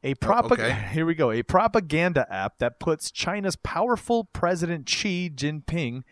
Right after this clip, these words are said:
Speaker 1: in anyone's pocket has become a hit in the country, with a helpful nudge from the Communist Party officials. Millions have downloaded the app, which tracks the amount of times users spend browsing inspirational quotes from the Chinese leader and watching short videos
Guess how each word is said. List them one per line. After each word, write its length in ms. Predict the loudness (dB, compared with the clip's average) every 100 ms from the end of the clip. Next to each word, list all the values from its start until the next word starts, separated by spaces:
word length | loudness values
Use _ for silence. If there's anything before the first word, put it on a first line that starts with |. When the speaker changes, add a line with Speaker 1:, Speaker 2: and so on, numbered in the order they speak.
| _ _ _ _ -6
Speaker 1:
in 140 | -6 -2
anyone's 460 | 0 2 2 0
pocket 480 | -4 -2 -2 0 -2
has 180 | -4 -6
become 480 | -6 -6 -2 -2 0
a 140 | 0 0
hit 500 | -2 2 6 6 6
in 140 | 2 2
the 60 |
country, 600 | 0 2 2 2 0 -2 _ _ _ _ _ _ _ _ _
with 340 | 0 4 6
a 180 | 6 6
helpful 460 | 6 6 6 2 0
nudge 300 | 2 0 0
from 160 | -2 -2
the 60 |
Communist 560 | 0 0 2 0 -2 -4
Party 280 | -2 0 -2
officials. 540 | 2 2 2 -2 -8 -12 -20 -20 -20 -20 _ _
Millions 480 | 2 4 4 2 4
have 240 | 4 4
downloaded 500 | 6 6 8 6 4
the 160 | 2 2
app, 280 | 4 4 0
which 300 | -2 -2 -6
tracks 380 | -2 -2 -2 -2
the 120 | -2
amount 280 | 0 0 -2
of 100 | -6
times 460 | -4 -4 -4 -4
users 540 | -2 0 0 -2 -2 -4
spend 480 | -6 -2 0 0 -2
browsing 500 | 0 2 0 -2 -6
inspirational 720 | -6 -4 0 0 0 -4 -6
quotes 360 | -2 0 0 -4
from 160 | -8
the 60 | -8
Chinese 480 | -6 -6 -6 -6 -4
leader 300 | -2 -2 -4
and 300 | -4 -4 0
watching 420 | 0 0 -4 -6
short 360 | 0 2 2 0
videos 480 | 0 2 2 2